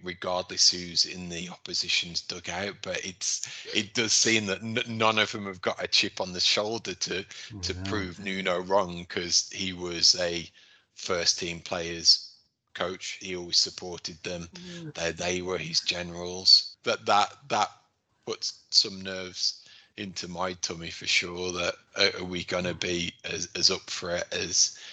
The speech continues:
Speaker 1: he will be, and can he transfer what he wants to get across into his players to put out performance as well? So.
Speaker 2: Mm-hmm. Mm-hmm.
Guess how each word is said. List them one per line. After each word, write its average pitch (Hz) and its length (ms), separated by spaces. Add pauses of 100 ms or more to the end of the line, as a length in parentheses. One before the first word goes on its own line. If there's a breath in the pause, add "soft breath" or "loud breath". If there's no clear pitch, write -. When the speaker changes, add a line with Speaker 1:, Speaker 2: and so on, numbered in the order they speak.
(340 loud breath)
Speaker 1:
he 92 340
will 85 260
be, 87 340
and 85 260
can 92 260
he 85 400 (160)
transfer 101 840 (100)
what 90 240
he 98 240
wants 95 320
to 98 120
get 92 240
across 92 380
into 90 300
his 87 120
players 90 460
to 101 140
put - 280
out 92 240
performance 90 720
as - 140
well? 90 320
So. 92 400 (800)
Speaker 2:
Mm-hmm. 98 380 (360)
Mm-hmm. 92 260